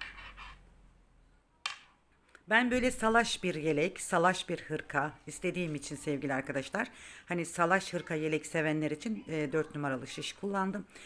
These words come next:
Sizler daha ince şişler de kullanabilirsiniz. Kenar ilmeğimden sonra diğer ilmeklerimin hepsini de ters olarak örüyorum arkadaşlar.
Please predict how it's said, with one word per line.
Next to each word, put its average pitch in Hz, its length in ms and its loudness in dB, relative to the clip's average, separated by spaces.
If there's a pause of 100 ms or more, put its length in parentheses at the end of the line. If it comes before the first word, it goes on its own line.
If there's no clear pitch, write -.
(120)
Sizler 180 540 0
daha 202 140 4
ince 151 260 -2
şişler 151 440 0
de 220 80 0
kullanabilirsiniz. 147 760 -4 (420)
Kenar 302 240 6
ilmeğimden 175 480 4
sonra 160 440 0
diğer 220 200 4
ilmeklerimin 151 680 -2
hepsini 156 420 -4
de 180 120 -4
ters 170 360 -4
olarak 143 400 -4
örüyorum 131 340 -4
arkadaşlar. - 600 -8